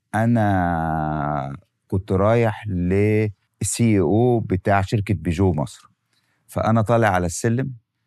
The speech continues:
فسمعه بيقول لهم: "افتحوا الباب، آه، عشان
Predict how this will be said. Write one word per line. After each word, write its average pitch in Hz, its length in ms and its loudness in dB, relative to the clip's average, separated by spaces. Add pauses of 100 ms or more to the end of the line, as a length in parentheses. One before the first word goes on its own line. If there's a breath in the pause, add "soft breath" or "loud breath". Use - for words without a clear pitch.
(160)
فسمعه 120 880 0 (240)
بيقول 92 360 0
لهم: 113 260 2 (100)
"افتحوا - 420 -4
الباب، 98 320 2 (560)
آه، 82 180 -2
عشان 101 840 0